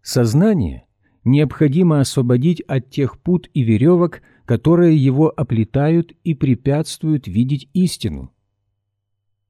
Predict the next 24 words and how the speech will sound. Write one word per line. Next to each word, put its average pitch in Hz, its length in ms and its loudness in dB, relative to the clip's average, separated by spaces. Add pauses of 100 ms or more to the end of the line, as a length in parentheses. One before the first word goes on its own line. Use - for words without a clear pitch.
(220)
Сегодня 185 500 0
уже 165 260 2
было 160 300 2
сказано 117 600 -2
о 101 60 -4
том, 135 340 -2 (340)
что - 300 -2
такое 131 380 0
Библия. 98 560 -4 (840)
Это 151 220 0
слово 143 340 2
греческое 143 800 0 (280)
и 127 120 0
в - 80 -6
переводе 170 480 2
на 151 160 0
русский 165 360 -2
язык 120 520 0 (200)
означает 151 840 -2 (120)
«книги». 165 560 2 (1300)
Много 165 400 2
говорилось 131 600 0
о 98 60 -2
том, 165 380 -2